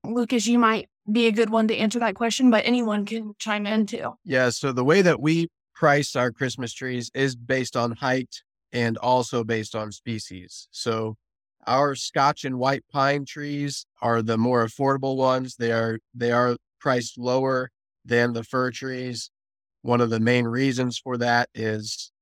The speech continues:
Speaker 2: the pines are somewhat easier to grow in, in that they don't need as extensive of fertilization. They aren't as picky about their soil conditions and things like that.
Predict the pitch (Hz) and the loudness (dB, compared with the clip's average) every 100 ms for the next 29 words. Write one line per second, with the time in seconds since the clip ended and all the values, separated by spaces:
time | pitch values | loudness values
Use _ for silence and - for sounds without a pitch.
0 | _ - 117 - 117 113 113 113 - 107 | _ -12 -12 -2 0 2 -2 -6 -8 -8
1 | 110 107 - 123 117 - 131 131 127 127 | -8 -8 -8 -4 -4 -4 0 0 0 -2
2 | 120 117 110 113 117 117 117 - _ _ | -2 -6 -10 -2 0 2 0 -2 _ _
3 | _ _ - 110 110 - _ 120 110 107 | _ _ -8 -6 -6 -8 _ -8 -6 -4
4 | 110 - 110 110 113 117 117 117 117 113 | -4 -6 -8 -2 0 0 -4 -4 -2 -2
5 | 113 110 120 117 - 120 117 117 113 110 | -2 -4 -8 -12 -6 -6 -4 -6 -6 -4
6 | 120 117 117 113 117 113 - 117 113 - | -2 0 0 0 -4 -4 -4 -4 -4 -10
7 | _ _ - 123 113 117 - 117 110 - | _ _ -4 2 2 2 0 -6 -6 -6
8 | 139 - 131 127 120 113 117 - 117 113 | -6 -2 -4 -4 -6 0 0 0 -6 -6
9 | - 123 123 120 120 117 117 113 120 113 | -4 -2 -2 -2 -6 -4 -4 -4 -6 -6
10 | 113 113 - _ _ _ - 120 117 123 | -8 -12 -16 _ _ _ -6 -4 -2 0
11 | 120 110 110 107 123 131 - | -2 -2 -8 -6 -4 -2 -4